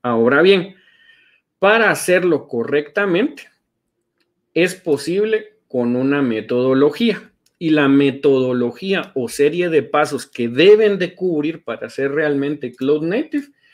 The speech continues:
es la Cloud Native Twelve Factors, o traducido al español, doce factores Cloud Native,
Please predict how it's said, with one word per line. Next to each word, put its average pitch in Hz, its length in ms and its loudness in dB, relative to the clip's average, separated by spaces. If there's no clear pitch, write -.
es 165 180 0
la 156 200 -2
Cloud 151 280 0
Native 151 440 -2
Twelve 185 240 4
Factors, 269 560 -4
o 123 160 -10
traducido 117 500 0
al 135 100 2
español, 151 560 -2
doce 123 380 -2
factores 151 720 -4
Cloud 110 340 -4
Native, 151 440 -2